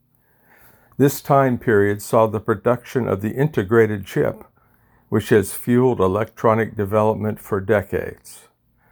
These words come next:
This new integration would grow into the light fiber, connected, global matrix in which we are now immersed.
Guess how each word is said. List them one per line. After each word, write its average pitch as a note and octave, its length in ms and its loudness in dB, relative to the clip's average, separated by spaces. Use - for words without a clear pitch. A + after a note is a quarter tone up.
This C3+ 280 2
new C#3 240 0
integration A2 840 0
would G2 180 -4
grow A2 360 2
into G#2+ 240 -4
the G2+ 160 -2
light A2 320 2
fiber, G#2 560 -2
connected, A2 760 0
global C3+ 480 4
matrix - 800 -4
in G#2 120 -6
which G#2 280 -6
we G2+ 100 -2
are G2 140 0
now G#2 240 0
immersed. G2 640 -2